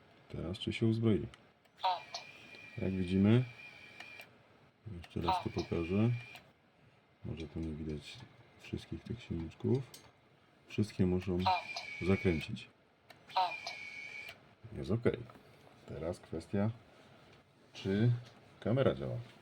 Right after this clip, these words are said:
Speaker 1: a to trzeba sprawdzić w goglach. Właśnie to będę robił. No i drodzy Państwo, obraz jest.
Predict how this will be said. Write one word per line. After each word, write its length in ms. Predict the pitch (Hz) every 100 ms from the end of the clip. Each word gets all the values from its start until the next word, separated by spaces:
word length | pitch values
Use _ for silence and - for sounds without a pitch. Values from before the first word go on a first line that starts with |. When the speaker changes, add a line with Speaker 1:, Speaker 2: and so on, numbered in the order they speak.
| -
Speaker 1:
a 60 | 90
to 280 | 92 98 117 - _ _ - - - - - -
trzeba 240 | - 92 87
sprawdzić 400 | - 80 78 76
w 120 | -
goglach. 360 | 67 71 90 120 - - - - - -
Właśnie 320 | - - -
to 80 | - -
będę 220 | 60 -
robił. 280 | 64 82 139 - - - - - - - - - - - - - - - - - - - - - - - - - - -
No 140 | 90
i 60 | 110
drodzy 300 | 110 87 76
Państwo, 640 | 82 80 - - 104 131 123 - - - - - - - - - - - - - - - _ _ _ _ - -
obraz 320 | 71 - 78
jest. 380 | 131 123 -